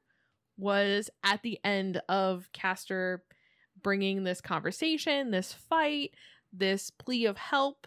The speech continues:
this, you know, "Hey," a little bit of a warning. He just leaves.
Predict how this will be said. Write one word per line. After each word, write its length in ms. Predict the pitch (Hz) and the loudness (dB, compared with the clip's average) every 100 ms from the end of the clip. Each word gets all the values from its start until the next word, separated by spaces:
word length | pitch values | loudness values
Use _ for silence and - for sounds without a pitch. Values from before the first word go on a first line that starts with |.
| - | -14
this, 580 | 190 180 175 - - - _ - | -4 -4 -4 -8 -12 -14 _ -8
you 140 | 190 | -6
know, 360 | 170 170 - - - | -2 -2 -4 -8 -20
"Hey," 600 | - 269 254 247 240 240 _ - | -2 2 4 4 0 -2 _ -16
a 40 | - - | -16 -12
little 240 | 208 208 | -2 0
bit 100 | 202 | 2
of 80 | 190 | 0
a 60 | 180 | -2
warning. 680 | 185 240 269 262 254 254 254 _ _ _ _ _ _ | 0 0 0 0 -2 -4 -10 _ _ _ _ _ _
He 320 | _ - 254 220 | _ -4 0 2
just 420 | 220 208 202 - - | 2 2 0 -8 -14
leaves. 840 | - 180 185 185 170 - 185 - | -8 -2 0 0 0 -6 -14 -18